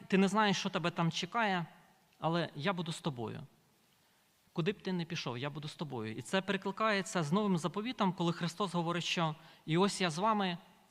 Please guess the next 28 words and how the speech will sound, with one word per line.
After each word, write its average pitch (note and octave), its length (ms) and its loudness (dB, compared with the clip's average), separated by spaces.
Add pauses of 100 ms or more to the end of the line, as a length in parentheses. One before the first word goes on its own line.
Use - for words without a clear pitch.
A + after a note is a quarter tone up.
(140)
у E3+ 60 0
всі F#3+ 280 -4
дні C#3+ 280 -2 (200)
до D3 300 -4
кінця D3 340 -4
світу». A#2+ 460 -10 (640)
У E3 100 -2
всі F3 240 -2
дні B2+ 340 -2
Господь E3+ 540 -6 (120)
посеред D3 360 -8
нас A2 320 -6 (480)
і D3 80 -2
з C3+ 100 -4
нами. A2 340 2 (500)
І D#3+ 240 2
ще G3+ 220 0
також F3+ 320 -2
я F3+ 60 0
хотів D#3+ 240 -2
би E3 80 -2
прочитати: E3 520 -4
це D#3+ 380 4 (240)
Ісая, G3+ 440 0
пророк, E3 480 -2
сорок E3 340 0
третій F3 320 4
розділ. E3 500 2